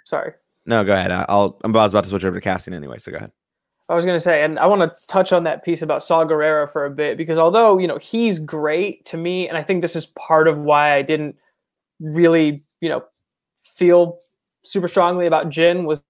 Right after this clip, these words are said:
Speaker 2: Sure.
Speaker 1: you know, in that scene, uh, where they, you know, they meet again, and, you know, she's, you know, getting mad at him for having abandoned her, and he's,
Speaker 2: Mm-hmm.
Speaker 1: you know, thinks that she's there to betray him, like, because that just felt really rushed to me. Like, we, and,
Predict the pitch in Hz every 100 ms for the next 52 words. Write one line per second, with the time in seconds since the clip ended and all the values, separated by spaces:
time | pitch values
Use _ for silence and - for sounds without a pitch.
0 | - 156 151 165 170 139 - 175 175 -
1 | - - - 180 180 170 160 156 147 -
2 | 147 131 160 160 160 151 156 160 156 156
3 | 165 160 156 156 151 151 151 _ _ _
4 | - 151 151 147 143 170 151 147 _ _
5 | - 147 160 156 185 185 160 170 147 147
6 | 147 160 247 233 202 202 190 160 151 165
7 | 151 156 135 - 156 - - 170 147 151
8 | 143 151 185 175 165 156 139 - _ _
9 | _ 170 208 196 165 156 _ 175 - -
10 | 151 156 175 127 - 131 - - 208 208
11 | 214 170 147 165 165 156 165